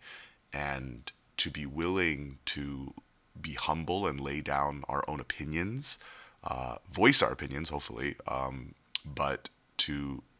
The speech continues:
submit, um, yeah, and that's hard. So, you know, I think for, uh, a lot of you, both men and women, uh, we struggle with submitting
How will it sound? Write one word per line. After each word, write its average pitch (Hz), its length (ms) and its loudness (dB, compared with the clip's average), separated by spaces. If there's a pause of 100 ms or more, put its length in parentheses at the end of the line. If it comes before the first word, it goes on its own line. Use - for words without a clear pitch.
(140)
submit, 78 720 6 (160)
um, 64 520 -6 (840)
yeah, 71 240 -2
and 64 80 -8
that's 73 200 4
hard. 62 340 -4 (160)
So, 67 340 0 (380)
you 87 100 0
know, 80 100 6
I 71 120 4
think 90 240 0
for, 80 320 4 (160)
uh, 76 240 4
a 55 40 0
lot 78 220 2
of 73 320 -6
you, 82 500 -4
both 73 220 -12
men 78 140 -2
and 69 120 -6
women, 82 460 -4
uh, 67 220 -6
we 69 100 -8
struggle 80 560 0
with 71 220 -6
submitting 73 680 2